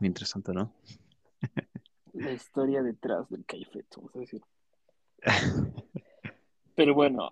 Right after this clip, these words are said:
Speaker 2: hoy estamos reunidos para hablar porque llegó el fin de una historia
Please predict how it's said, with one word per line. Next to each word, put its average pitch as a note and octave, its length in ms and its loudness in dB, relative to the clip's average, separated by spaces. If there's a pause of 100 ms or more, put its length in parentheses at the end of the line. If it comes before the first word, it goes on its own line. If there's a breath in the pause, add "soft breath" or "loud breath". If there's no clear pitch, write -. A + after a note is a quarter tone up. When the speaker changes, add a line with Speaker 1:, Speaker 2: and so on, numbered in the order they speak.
(120)
Speaker 2:
hoy E3+ 160 -4
estamos D#3+ 340 0
reunidos C#3 580 4
para A#2 220 -2
hablar B2 480 -2 (540)
porque A#2 720 -4
llegó B2+ 580 -4 (320)
el B2+ 180 -6
fin C3 540 0 (1160)
de C3 240 0
una C3 100 4
historia A#2 640 -4